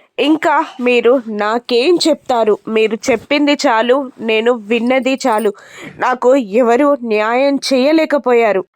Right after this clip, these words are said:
నా జీవితాన్ని అన్యాయం చేసేశారు, ఇంకా మీ దగ్గర క్షమాపణ చెప్పడానికి ఏముంది? నాకు క్షమాపణ చెప్పడానికి కూడా మీ దగ్గర ఏమీ మిగలలేదు"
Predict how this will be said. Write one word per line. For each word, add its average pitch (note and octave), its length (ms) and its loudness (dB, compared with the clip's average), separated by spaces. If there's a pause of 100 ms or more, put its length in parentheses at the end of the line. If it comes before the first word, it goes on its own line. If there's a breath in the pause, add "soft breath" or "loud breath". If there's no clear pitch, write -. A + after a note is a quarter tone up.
(160)
నా A#3+ 180 -2
జీవితాన్ని C4+ 840 -2 (100)
అన్యాయం B3+ 680 0 (100)
చేసేశారు, B3+ 640 0 (160)
ఇంకా C#4 540 -2
మీ A3 240 -2
దగ్గర A#3+ 540 -2 (520 loud breath)
క్షమాపణ D#4 680 0
చెప్పడానికి C4+ 1160 -2
ఏముంది? C4+ 640 0 (140)
నాకు B3 320 -4
క్షమాపణ D#4+ 680 0
చెప్పడానికి D4 800 0
కూడా A#3+ 460 0
మీ A3 160 -2
దగ్గర A3+ 440 0
ఏమీ A#3+ 540 0
మిగలలేదు" A3 880 0